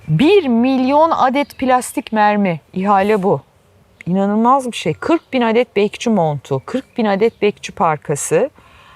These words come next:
beş bin adet el bombası,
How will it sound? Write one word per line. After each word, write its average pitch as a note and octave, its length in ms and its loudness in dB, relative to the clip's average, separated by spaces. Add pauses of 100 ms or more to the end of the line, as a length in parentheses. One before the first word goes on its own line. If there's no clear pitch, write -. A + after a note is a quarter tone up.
(520)
beş D#4+ 300 -2
bin C#4 80 -2
adet A#3 340 2 (100)
el B3 260 2
bombası, D#3+ 760 -4